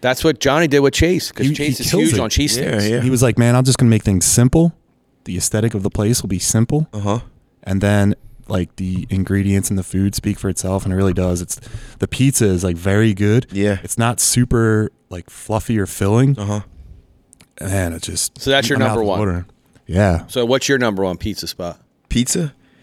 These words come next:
Speaker 3: Number one pizza?
Speaker 1: Yeah, number one pizza, number one cheesesteak.
Speaker 3: Um,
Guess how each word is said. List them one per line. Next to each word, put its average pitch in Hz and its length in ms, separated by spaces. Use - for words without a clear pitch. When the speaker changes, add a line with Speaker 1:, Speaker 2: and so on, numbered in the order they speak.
Speaker 3:
Number 110 220
one 107 140
pizza? 123 300
Speaker 1:
Yeah, 123 160
number 120 240
one 131 140
pizza, 113 280
number 107 200
one 101 120
cheesesteak. 85 420
Speaker 3:
Um, 101 480